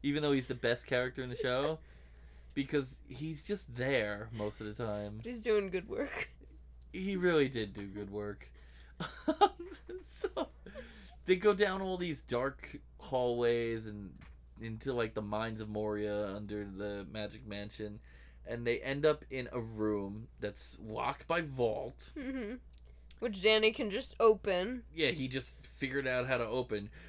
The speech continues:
Speaker 1: which he never explains to Allie, and she opens it
Speaker 2: He
Speaker 1: later.
Speaker 2: said, he said, like, "Oh, it was, takes a lot of practice." I'm like, "What are you, just picking big-ass vaults?"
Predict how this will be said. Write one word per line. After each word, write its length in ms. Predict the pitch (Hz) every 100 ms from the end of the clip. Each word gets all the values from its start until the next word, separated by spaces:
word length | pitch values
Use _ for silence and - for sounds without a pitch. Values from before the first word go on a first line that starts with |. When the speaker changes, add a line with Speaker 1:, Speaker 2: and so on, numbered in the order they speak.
| -
Speaker 1:
which 220 | 180 190
he 100 | 247
never 300 | 233 262 320
explains 560 | 294 - - 190 185 170
to 120 | -
Allie, 300 | 120 120 117
and 100 | 120
she 320 | - - 208
opens 360 | 151 135 123 123
it 80 | -
Speaker 2:
He 80 |
Speaker 1:
later. 240 | - 117 -
Speaker 2:
said, 260 | 440 427
he 200 | 320 339 330
said, 320 | - 392 370
like, 260 | 311 262 -
"Oh, 240 | 240 220
it 20 | 190
was, 240 | 214 190
takes 320 | - 294 220
a 60 | 254
lot 160 | 233
of 100 | 180
practice." 580 | - 247 196 202 196 202
I'm 120 | 196
like, 140 | 196 214
"What 100 | 208
are 40 |
you, 60 | 185
just 240 | 180 -
picking 540 | - 226 - 220 196 226
big-ass 580 | 202 196 196 196 220
vaults?" 760 | 214 190 190 269 - - -